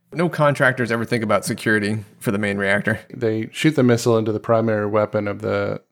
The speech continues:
Speaker 2: ship, uh, above, you know, Area fifty-one, and it explodes. And then basically the rest of that ship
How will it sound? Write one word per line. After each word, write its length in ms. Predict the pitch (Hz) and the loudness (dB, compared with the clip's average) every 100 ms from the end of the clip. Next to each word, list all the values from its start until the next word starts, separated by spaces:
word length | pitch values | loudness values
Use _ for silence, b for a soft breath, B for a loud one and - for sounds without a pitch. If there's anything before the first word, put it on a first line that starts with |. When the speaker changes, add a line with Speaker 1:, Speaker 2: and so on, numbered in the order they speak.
| _ | _
Speaker 2:
ship, 480 | - - 113 101 - _ _ _ - | -6 0 0 0 -6 _ _ _ -4
uh, 180 | 110 - | -2 0
above, 560 | 107 107 101 98 - _ - | 2 4 4 0 -6 _ -8
you 100 | 107 | -6
know, 80 | 104 | -4
Area 240 | 104 101 | -2 -2
fifty-one, 540 | - 98 104 104 101 - - | -4 -6 -4 -2 -4 -6 -2
and 140 | 117 | 0
it 140 | 110 | 0
explodes. 520 | 107 - - 120 110 120 | -2 -4 2 2 2 0
And 140 | 117 | 0
then 240 | 123 117 - - 113 | 0 -2 -6 -12 -2
basically 500 | 151 165 135 120 117 | 0 0 -4 -4 -2
the 140 | 110 | -2
rest 320 | 104 127 123 | 2 0 0
of 140 | 123 107 | -4 0
that 240 | 123 131 | 0 0
ship 400 | - 127 110 - | -2 -2 -2 -6